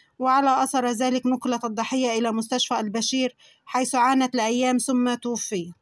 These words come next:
وأثارت وفاة هيفاء الغضب في الأردن بسبب الطريقة الوحشية التي أدت إلى وفاتها،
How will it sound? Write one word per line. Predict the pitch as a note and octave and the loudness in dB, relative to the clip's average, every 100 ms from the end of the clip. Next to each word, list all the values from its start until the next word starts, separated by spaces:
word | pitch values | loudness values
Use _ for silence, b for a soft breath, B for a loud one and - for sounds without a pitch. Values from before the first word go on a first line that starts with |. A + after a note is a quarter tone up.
| _ _ - | _ _ -8
وأثارت | C4 C4 D4 C#4+ C4+ C4+ | -6 -2 0 2 0 -2
وفاة | A#3+ A#3+ C4 B3+ A#3 | -4 -2 -2 -2 -2
هيفاء | A#3 A3+ B3+ A#3+ - | -4 -2 -2 -2 -2
الغضب | A3+ A3+ B3 | -2 -2 -2
في | B3+ A#3+ A3 | -2 -4 -4
الأردن | A3 B3+ A3 B3 A#3 | -2 -2 0 -2 -2
بسبب | A3 A#3+ | -2 -2
الطريقة | A3+ A3+ A#3+ A#3 A#3 | -4 -4 -4 -2 -2
الوحشية | A3 G#3 - B3 B3 - B B B | -2 -4 -4 -2 -4 -6 B B B
التي | B3+ C#4 C#4 C4 B3 | 0 0 0 -2 -2
أدت | A3+ B3+ | -2 -2
إلى | C4 B3 | 0 0
وفاتها، | A#3 A3+ G#3+ G#3+ B3 A#3 | -2 -2 -4 -2 -2 -4